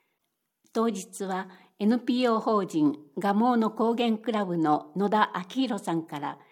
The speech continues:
日野町で目撃されたコウノトリの情報についてご紹介いただいた後、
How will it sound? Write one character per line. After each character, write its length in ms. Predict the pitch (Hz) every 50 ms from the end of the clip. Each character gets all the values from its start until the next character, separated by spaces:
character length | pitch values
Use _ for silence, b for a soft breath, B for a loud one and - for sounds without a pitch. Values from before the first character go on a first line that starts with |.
| b b b b b b _
日 120 | _ 220
野 120 | 214 254 277
町 220 | 240 269 226 196
で 200 | 170 165 160 160 -
目 240 | 180 180 180 - 202
撃 200 | 202 202 202 -
さ 140 | - 208 190
れ 120 | 180 185
た 120 | 185 190 180
コ 200 | - - 233 233
ウ 40 |
ノ 120 | 233 240 233
ト 120 | 233 202
リ 80 | 175 165
の 160 | 160 156 156
情 200 | 147 170 196 202
報 160 | - 233 220
に 180 | 208 208 208 208
つ 100 | - 226
い 100 | 220 190
て 120 | - 151
ご 100 | 143 160
紹 260 | 156 - 202 196 190
介 220 | 190 - 185 180 180
い 60 | 185
た 100 | 185 190
だ 140 | 185 190 185
い 100 | 180 185
た 200 | - - 175 180
後、 320 | 180 - - 147 143 b